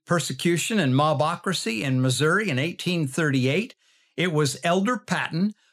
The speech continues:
whose indomitable courage and leadership among the saints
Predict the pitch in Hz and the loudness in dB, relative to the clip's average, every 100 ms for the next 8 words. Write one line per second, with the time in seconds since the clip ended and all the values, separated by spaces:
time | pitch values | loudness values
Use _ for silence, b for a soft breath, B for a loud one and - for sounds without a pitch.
0 | _ 175 165 139 147 131 156 180 233 240 | _ 0 2 2 0 2 2 2 0 0
1 | 190 143 131 - 196 226 233 175 139 135 | 0 -2 -4 0 2 2 -2 -2 0 2
2 | 185 269 160 123 - 117 131 147 135 139 | 2 2 0 -2 -2 -2 -2 0 0 2
3 | 135 127 135 135 196 | 0 0 -2 -2 -2